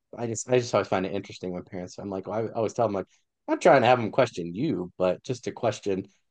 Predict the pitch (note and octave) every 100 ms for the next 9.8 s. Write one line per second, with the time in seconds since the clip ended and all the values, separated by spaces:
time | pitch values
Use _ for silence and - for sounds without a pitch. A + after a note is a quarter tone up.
0 | _ _ G2 F2 C#2 A#2 - A#2+ F#2+ F2+
1 | F2 F2+ A#2+ F2 F#2 F2+ F2 F2 F2 F2
2 | - _ _ F2+ F2+ F2 F#2+ A2+ _ _
3 | _ _ _ A2 G#2+ F#2+ F#2 G2+ F2+ -
4 | G2+ G2+ - F#2 F2+ F2 F2 F#2 G2+ F#2+
5 | - G2+ F#2 F2+ - F2+ - G#2 F#2+ -
6 | F2+ F2 F2 F2 E2+ D#2+ F2 E2+ D#2+ G2
7 | F2+ - - F2+ F2+ F2+ F2+ - D#3+ D3+
8 | B2+ C#3 A#2+ A#2 A2 G2 G#2 - F2+ F#2+
9 | F2 F#2 G#2 A2+ G#2+ A#2 G#2+ G2+